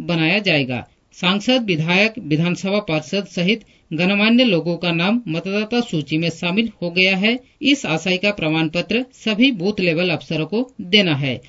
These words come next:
जिला निर्वाचन पदाधिकारी संजय कुमार अग्रवाल ने निर्वाची पदाधिकारियों के साथ बैठक में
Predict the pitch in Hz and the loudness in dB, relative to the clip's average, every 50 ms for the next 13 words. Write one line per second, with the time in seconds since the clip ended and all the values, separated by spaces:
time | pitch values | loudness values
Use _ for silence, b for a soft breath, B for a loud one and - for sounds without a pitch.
0 | b b - 151 143 196 208 226 254 269 254 220 175 165 180 185 190 - 226 233 | b b -12 -4 -2 0 2 4 4 4 4 2 2 2 0 0 2 2 2 0
1 | - - 175 143 151 156 147 160 165 160 190 180 185 220 - - - - 190 185 | 2 0 -2 0 0 0 0 0 -2 0 0 0 2 0 0 -2 -8 -6 -4 -2
2 | 185 208 220 214 226 220 226 233 233 165 151 143 156 156 156 160 165 175 190 202 | 0 0 0 0 0 0 0 2 0 0 0 -2 -2 0 0 0 0 0 2 0
3 | 220 240 - - 165 170 180 185 190 208 208 208 262 277 269 - 196 151 165 160 | 0 -2 -4 -4 -2 -2 0 2 2 2 2 4 4 2 4 2 -2 -2 -2 -2
4 | 147 165 160 - 185 180 180 190 196 190 - 226 214 220 - 202 202 214 175 151 | -2 -4 -4 -2 0 0 2 0 0 0 -2 -2 -2 0 0 -2 -2 -2 -2 -2
5 | 151 151 156 160 160 180 190 220 | 0 0 0 -2 -4 -2 -4 -4